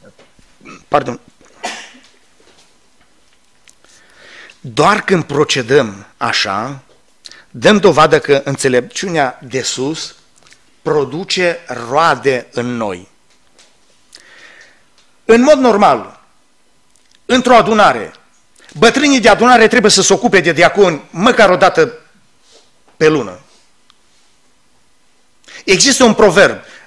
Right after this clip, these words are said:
"Adunările care nu evangelizează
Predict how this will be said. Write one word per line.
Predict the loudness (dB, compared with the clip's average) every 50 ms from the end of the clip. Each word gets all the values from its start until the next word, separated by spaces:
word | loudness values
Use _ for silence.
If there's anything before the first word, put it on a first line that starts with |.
| _ _ _ _ _ _
"Adunările | 2 2 4 4 4 4 6 6 6 6 4 2 2
care | 2 2 2 2
nu | 0 0 -2 -2 0
evangelizează | 2 2 2 4 4 0 0 0 0 -2 -2 -2 -2 -4 -2 2 2 2 2 0 -2 -8 -8 -8 -10 -14 -18 _